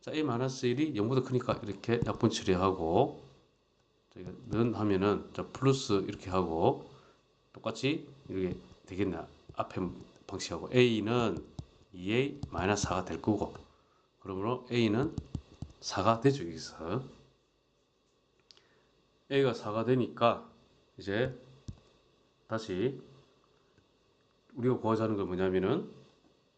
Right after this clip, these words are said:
이게 에이치 원 더하기 에이치 쓰리잖아. 그죠? 에이치 원은 자, 여기다 대입하면 되는 거고, 그러면 이게 사고 사니까 에이치 원 값은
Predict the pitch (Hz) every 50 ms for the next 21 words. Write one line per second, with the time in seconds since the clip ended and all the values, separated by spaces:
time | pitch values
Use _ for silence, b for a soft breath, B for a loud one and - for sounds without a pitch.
0 | _ _ _ _ _ - 95 95 95 92 - 127 139 135 - - - - 117 110
1 | 104 95 95 104 123 143 156 160 165 165 165 170 165 160 - - - - - 95
2 | 95 98 98 90 90 85 87 101 110 113 - - - - 208 185 143 - - 82
3 | - - - - - - _ _ _ _ _ _ _ _ _ _ _ _ _ _
4 | - 92 131 151 - - B B B B B B B B 143 139 143 - 139 120
5 | 123 127 123 143 185 240 233 - - - - - _ _ - 95 123 139 123 110
6 | - 104 101 104 110 101 90 95 90 92 90 92 104 95 - 80 78 80 92 120
7 | 151 151 - - - - _ _ _ _ _ _ _ _ - 107 107 104 104 104
8 | 117 113 107 - - - - - - - - 101 101 98 - - - - - -
9 | - - - - 110 101 110 113 - - 98 - 120 117 - - 123 123 131 135
10 | 135 135 131 - - - - 104 98 - - - - - 92 90 98 131 147 147
11 | -